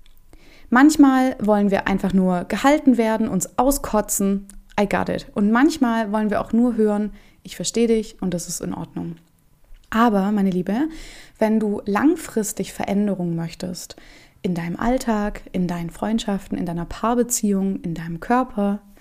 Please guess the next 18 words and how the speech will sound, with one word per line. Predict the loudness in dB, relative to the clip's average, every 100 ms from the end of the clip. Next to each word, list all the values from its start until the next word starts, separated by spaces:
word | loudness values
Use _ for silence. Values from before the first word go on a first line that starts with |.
| -20 -20 -12 -2
in | -2 0
dir, | -2 -2 0 -4 -4 -18 -20 -2
dann | 0 0 -2 -8 -16 -6
reicht | -2 2 2 0 -4
es | -2 0 -2 -6 -6 -2
irgendwann | 2 4 2 0 0 4
nicht | 4 4 2
mehr | 0 2
nur | 2 2 0 -4
zu | -6 -8
verstehen, | -6 -10 -10 -8 -2 0 2 4 4 2 -6
warum | -2 2 2 2
du | 0 -2
so | -4 -4
bist. | 0 2 2 -4 -10 -20 -20 -20 -20 -20 -20 -20 _ _ _ _ _ _ _ _ 2
Dann | 6 6
beginnt | 4 4 6 6 4 -10 _ -6
eine | -2 -2